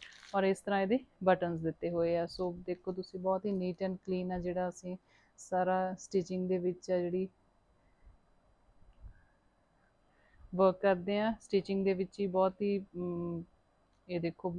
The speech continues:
ਪੋਟੀ ਬਟਨ ਦਿੰਦੇ ਆ, ਕਿਉਂਕਿ ਜਿਹੜੇ ਰੈਡੀਮੇਡਸ ਬਟਨ ਹੁੰਦੇ ਆ ਉਹ ਇੰਨੇ ਵਧੀਆ ਨਹੀਂ ਹੁੰਦੇ। ਸੋ ਇਸ ਤਰ੍ਹਾਂ ਇਹ ਬਾਜੂ ਦੇ ਵਿੱਚ ਹੈ, ਜੋ ਵੀ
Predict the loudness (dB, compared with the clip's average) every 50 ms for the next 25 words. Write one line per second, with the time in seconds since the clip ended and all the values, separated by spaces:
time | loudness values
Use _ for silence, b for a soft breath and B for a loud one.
0 | -6 -8 -4 0 0 0 0 0 0 0 2 2 0 0 0 -2 -2 -2 -2 -2
1 | -4 -4 -4 -6 -8 _ _ -12 -10 -8 -6 -6 -4 -2 0 0 2 2 2 2
2 | 2 0 -2 -2 -4 -4 -4 -2 -2 -2 -2 -2 -4 -6 -4 -4 -2 -2 0 2
3 | 2 2 2 0 0 -2 -4 -4 -6 -6 -8 -10 -10 B B B B B B B
4 | B B B -20 -20 _ _ _ _ _ _ _ _ _ _ _ _ -20 -20 -20
5 | _ -8 -2 2 2 4 4 4 4 4 4 2 2 0 0 0 0 0 -2 -4
6 | -8 -10 -2 2 4 4 4 2 2 0 2 2 2 2 2 2 4 4 4 2
7 | 2 0 2 2 2 2 0 -2 -2 -2 -2 -2 0 2 2 4 4 4 2